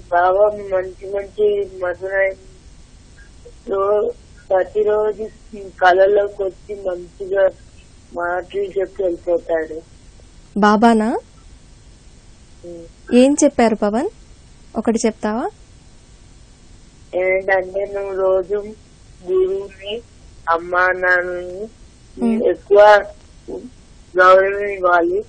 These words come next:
Speaker 2: మ్మ్.
Speaker 1: అన్నారు.
Speaker 2: అవునా?
Speaker 1: అని
Speaker 2: మ్మ్.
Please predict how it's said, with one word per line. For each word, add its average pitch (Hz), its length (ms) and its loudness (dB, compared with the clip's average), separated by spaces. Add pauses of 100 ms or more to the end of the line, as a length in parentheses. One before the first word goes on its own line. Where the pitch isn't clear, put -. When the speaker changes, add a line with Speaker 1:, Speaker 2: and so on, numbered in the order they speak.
(220)
Speaker 2:
మ్మ్. 226 200 2
Speaker 1:
అన్నారు. 170 420 -2 (840)
Speaker 2:
అవునా? 208 400 -4 (400)
Speaker 1:
అని 208 380 -4 (240)
Speaker 2:
మ్మ్. 220 280 -2